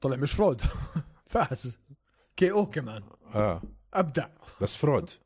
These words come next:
Speaker 2: أنا بالنسبة لي فرود. حطه مع أي حدا توب ف-، تن ما راح يصمد.
Speaker 1: فاين، ما إحنا ما كناش عم نحكي على التوب تن، كنا عم نحكي على خصمه هو. خصمه هو شرشحه، مسح في كرامته الأرض.
Speaker 2: آه.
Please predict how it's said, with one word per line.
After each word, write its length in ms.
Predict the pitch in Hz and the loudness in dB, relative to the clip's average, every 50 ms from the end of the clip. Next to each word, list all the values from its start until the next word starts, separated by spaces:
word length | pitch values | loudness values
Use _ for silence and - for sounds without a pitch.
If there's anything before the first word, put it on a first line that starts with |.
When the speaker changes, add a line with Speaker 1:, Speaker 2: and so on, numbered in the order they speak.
| _ _ _ - - | _ _ _ -6 -4
Speaker 2:
أنا 120 | 107 110 | -2 -2
بالنسبة 420 | 104 87 104 95 107 - - - 110 | 0 0 0 -2 -2 -6 -4 -4 -4
لي 100 | 110 104 | -4 -4
فرود. 300 | - - 110 107 87 - | -2 0 0 -2 -2 -2
حطه 220 | - - - - | -8 -10 -6 -4
مع 100 | 98 98 | -2 -2
أي 100 | 107 110 | -2 -2
حدا 140 | 92 104 95 | -2 -2 -4
توب 180 | 90 - 95 - | -4 -4 -8 -10
ف-، 140 | - - | -10 -14
تن 280 | 90 - - - 101 98 | -14 -12 -6 -6 -4 -4
ما 140 | 92 92 95 | -2 -4 -4
راح 220 | 87 80 - - | -6 -6 -8 -10
يصمد. 400 | 69 - - - 76 67 64 62 - 214 - - - - - - - | -16 -16 -14 -14 -14 -14 -14 -16 -16 -12 -10 -8 -6 -6 -6 -6 -2
Speaker 1:
فاين، 260 | - - 196 175 120 | 0 0 2 2 0
ما 80 | 107 98 | -2 -4
إحنا 120 | - 120 | -4 -4
ما 40 | 120 | -2
كناش 240 | 117 143 170 156 147 | 0 0 0 0 -2
عم 60 | 147 | -2
نحكي 160 | 160 143 - | -4 -4 -4
على 100 | 120 123 | -4 -6
التوب 200 | 123 - - 135 | -4 -2 -2 -2
تن، 120 | - 143 117 | -2 -4 -4
كنا 200 | 107 123 123 123 | -2 -2 -2 -2
عم 60 | 135 | -2
نحكي 180 | 151 143 - | -4 -4 -4
على 100 | 127 127 | -4 -4
خصمه 320 | - - 151 - - 127 131 | -2 -2 -4 -4 -2 -2 0
هو. 280 | 131 127 107 95 - - _ _ _ _ - | 0 0 -2 -6 -12 -20 _ _ _ _ -4
خصمه 320 | - - 151 151 165 165 | 0 0 0 2 4 6
هو 420 | 165 175 160 156 165 202 220 214 - _ - | 6 6 6 4 2 2 0 -6 -14 _ -6
شرشحه، 460 | - - 240 233 - - - - - _ _ _ - | 2 2 2 2 2 -4 -10 -12 -14 _ _ _ -6
مسح 200 | - 135 131 131 | -4 -4 -4 -4
في 120 | - - 151 | -2 -2 0
كرامته 320 | - 170 175 175 175 - | 2 4 4 4 4 2
الأرض. 260 | 190 208 220 180 123 - _ _ _ _ _ - 104 | 0 0 0 -4 -4 -8 _ _ _ _ _ -12 -8
Speaker 2:
آه. 220 | 92 82 73 73 | -8 -6 -6 -8